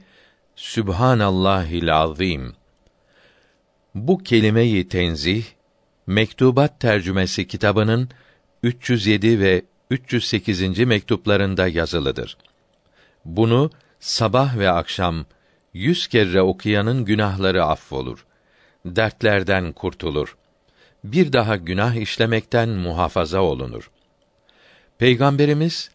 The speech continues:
sallallahu aleyhi ve sellem buyurdu ki, "Allahü Teala'nın çok sevdiği kimse, dinini öğrenen ve başkalarına öğretendir." Dininizi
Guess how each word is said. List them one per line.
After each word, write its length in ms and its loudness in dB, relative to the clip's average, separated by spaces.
sallallahu 800 0
aleyhi 440 -2
ve 100 -2
sellem 540 -4
buyurdu 400 -2
ki, 280 -4
"Allahü 500 2
Teala'nın 680 2
çok 320 -4
sevdiği 560 -2
kimse, 560 -4
dinini 520 -2
öğrenen 680 2
ve 280 -2
başkalarına 760 -2
öğretendir." 880 -4
Dininizi 760 0